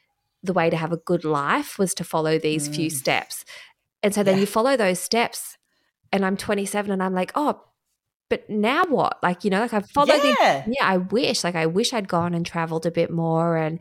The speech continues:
Speaker 1: gone and
Speaker 2: Yeah.
Speaker 1: experienced things. And yeah, and even if,
Speaker 2: Yeah.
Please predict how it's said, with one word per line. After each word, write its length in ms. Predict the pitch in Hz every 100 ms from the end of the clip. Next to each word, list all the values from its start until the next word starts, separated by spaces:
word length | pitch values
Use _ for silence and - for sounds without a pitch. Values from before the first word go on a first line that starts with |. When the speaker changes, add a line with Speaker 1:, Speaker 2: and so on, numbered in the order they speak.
| - - -
Speaker 1:
gone 180 | 185 170
and 60 | 175
Speaker 2:
Yeah. 40 |
Speaker 1:
experienced 760 | 175 - 175 170 170 170 170 -
things. 480 | 170 170 170 180 175
And 280 | 170 165 180 - - - _ -
yeah, 220 | 285 269
and 160 | 185 202
even 300 | 262 285 262
if, 280 | - 226
Speaker 2:
Yeah. 60 | 233